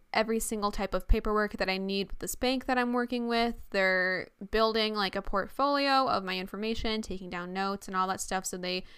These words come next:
get to know kind of what we're working with and what I'm looking for. Um, but at the end of the day, there's not much we can do until I file my taxes and I can see on paper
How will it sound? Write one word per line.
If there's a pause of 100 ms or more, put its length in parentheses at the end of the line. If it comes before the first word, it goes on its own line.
(180)
get
to
know
kind
of
what
we're
working
with
and (300)
what
I'm
looking
for. (440)
Um, (400)
but
at
the
end
of
the
day, (800)
there's
not
much
we
can
do
until
I
file
my
taxes
and
I
can
see
on
paper